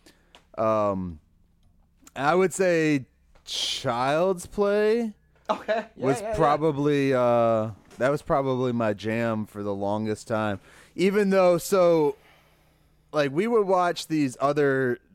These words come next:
Speaker 1: um, scary doll movies, like Dolls. Um,
Speaker 2: Oh, yeah, yeah. Or Puppet Master or
Speaker 1: and,
Speaker 2: fucking
Speaker 1: uh, Dolly Dearest. So Dolly Dearest was the movie that got me.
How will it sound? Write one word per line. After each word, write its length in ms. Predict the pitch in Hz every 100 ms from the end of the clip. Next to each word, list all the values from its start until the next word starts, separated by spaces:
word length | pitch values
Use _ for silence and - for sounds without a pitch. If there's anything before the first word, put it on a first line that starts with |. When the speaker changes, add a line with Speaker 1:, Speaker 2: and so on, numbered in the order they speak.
| -
Speaker 1:
um, 520 | 120 117 107 101 98
scary 540 | - - - 123 120 113
doll 280 | 110 107
movies, 340 | 101 101 95 95
like 220 | 135 131
Dolls. 500 | 135 117 87 - - _ _ - - -
Um, 80 | 123 120 104
Speaker 2:
Oh, 200 | 190 180 139
yeah, 240 | 135 123
yeah. 180 | 110 113
Or 120 | 165
Puppet 340 | - 170 147 123
Master 460 | 131 127 - 120
or 60 | 127
Speaker 1:
and, 360 | 156 143 135 120
Speaker 2:
fucking 300 | 107 98 95 - -
Speaker 1:
uh, 380 | 127 123 117 113
Dolly 440 | 113 135 147 156
Dearest. 800 | 131 135 135 151 175 - - - _ _ _ _ _ _ _ _ _ _ _
So 220 | - 165 147
Dolly 400 | 151 156 208 190
Dearest 420 | 156 175 175 -
was 160 | 151
the 80 | 135
movie 360 | 135 147 135 139
that 240 | 123 113
got 280 | 117 113 110
me. 360 | 131 139 143